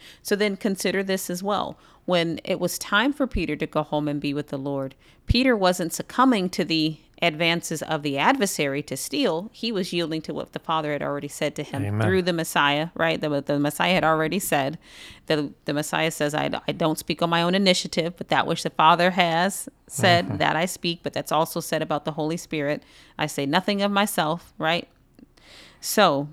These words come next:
Speaker 1: that's
Speaker 2: So,
Speaker 1: what
Speaker 2: so
Speaker 1: the
Speaker 2: what you're, what you're getting at, in short, to just Cliff Notes it, for lack of a better way to, to phrase it, right? Very direct, is this looks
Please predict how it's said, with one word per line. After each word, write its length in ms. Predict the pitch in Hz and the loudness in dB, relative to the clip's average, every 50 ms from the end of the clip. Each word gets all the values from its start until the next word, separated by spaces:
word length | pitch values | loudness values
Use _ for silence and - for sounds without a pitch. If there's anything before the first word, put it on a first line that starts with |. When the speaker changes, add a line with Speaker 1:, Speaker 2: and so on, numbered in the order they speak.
| - - | -2 4
Speaker 1:
that's 240 | 175 165 180 - | 4 6 6 6
Speaker 2:
So, 60 | - 156 | 4 2
Speaker 1:
what 100 | 185 - | 2 4
Speaker 2:
so 100 | 123 123 | 4 4
Speaker 1:
the 100 | 120 113 | 4 4
Speaker 2:
what 260 | 117 127 - - - | 2 0 0 -2 -2
you're, 220 | 131 127 123 127 123 | 0 0 0 -2 -2
what 100 | 127 127 | -2 0
you're 140 | 123 123 123 | 0 2 4
getting 280 | 139 139 123 113 110 107 | 4 4 4 4 4 2
at, 140 | 104 110 113 | 0 -2 -2
in 140 | 113 120 | 0 0
short, 380 | 113 - - 110 101 98 - - _ _ _ _ - - _ _ - - _ _ _ _ _ | 0 -2 -2 -2 -4 -4 -6 -12 _ _ _ _ -20 -20 _ _ -20 -20 _ _ _ _ _
to 140 | - - 110 | -12 -8 -6
just 200 | 104 98 - - _ _ _ _ _ _ _ | -4 -4 -6 -8 _ _ _ _ _ _ _
Cliff 260 | - - 123 113 - 110 | -4 -2 -2 -2 -2 -2
Notes 240 | 104 98 - - - | -4 -4 -4 -6 -8
it, 120 | - - - _ _ _ _ _ | -10 -10 -14 _ _ _ _ _
for 220 | - - - 101 | -8 -4 -2 -2
lack 160 | 101 104 101 - | 0 -2 -4 -6
of 40 | - | -6
a 40 | 104 | -6
better 140 | 101 101 | -6 -4
way 100 | 98 101 101 | -4 -6 -6
to, 120 | 101 101 - - _ _ _ _ _ _ _ _ _ _ _ _ _ - | -6 -8 -12 -14 _ _ _ _ _ _ _ _ _ _ _ _ _ -10
to 60 | 107 | -10
phrase 280 | - - 110 101 98 98 | -6 -4 -4 -4 -4 -6
it, 80 | - - | -8 -8
right? 260 | - 104 107 101 101 | -8 -8 -8 -6 -2
Very 220 | 110 107 107 107 | 0 0 0 0
direct, 520 | 101 101 104 107 110 107 - _ - - - _ _ _ - - - - - - - _ _ _ _ - | -2 -2 0 0 0 0 -2 _ -20 -20 -20 _ _ _ -20 -20 -20 -20 -20 -20 -20 _ _ _ _ -4
is 380 | - 110 104 101 95 - - _ _ _ _ _ _ _ _ _ _ _ _ _ _ 180 135 | -2 0 0 0 -2 -6 -10 _ _ _ _ _ _ _ _ _ _ _ _ _ _ -10 -6
this 440 | 113 117 147 147 143 139 - - 131 | 0 4 6 6 6 6 2 2 4
looks 520 | 131 120 113 - - - - - - - | 4 4 4 2 -2 -6 -6 -8 -10 -14